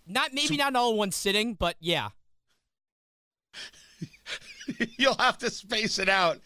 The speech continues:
Speaker 2: and get one of those cushions to sit on, one of those rings, so you don't end up with hemorrhoids <laughs> at the end of it all. Uh, eh, people are gonna be talking. People are gonna be talking, and people are gonna be questioning.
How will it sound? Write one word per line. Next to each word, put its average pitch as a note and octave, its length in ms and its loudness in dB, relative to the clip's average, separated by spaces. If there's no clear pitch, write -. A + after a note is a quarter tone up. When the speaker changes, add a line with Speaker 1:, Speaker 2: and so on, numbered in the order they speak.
Speaker 2:
and F3+ 120 -2
get G3 160 2
one G#3 120 2
of G3 80 -2
those F#3 180 0
cushions G3+ 580 0
to D#3+ 120 -4
sit E3+ 220 2
on, D3+ 220 4
one F3 100 0
of F3+ 60 0
those D3 220 -2
rings, D3+ 680 -4
so - 160 0
you A3 80 4
don't G#3 140 4
end F#3 160 -2
up E3 60 -4
with - 180 -4
hemorrhoids C#3+ 720 0
<laughs> - 260 -8
at F#4+ 120 0
the D4+ 180 4
end G#3+ 200 2
of F3+ 160 -2
it C3+ 80 -2
all. B2 280 -2
Uh, D#3+ 340 4
eh, D3+ 300 2
people F3 280 0
are D#3 100 4
gonna D3+ 200 0
be D3 120 0
talking. D#3 540 0
People F#3 220 0
are F#3+ 40 -2
gonna E3+ 120 2
be C#3+ 140 -2
talking, F3+ 600 2
and B2+ 180 -4
people C3 220 -2
are C3 40 0
gonna C3 120 -4
be A#2+ 100 -4
questioning. D#3 720 0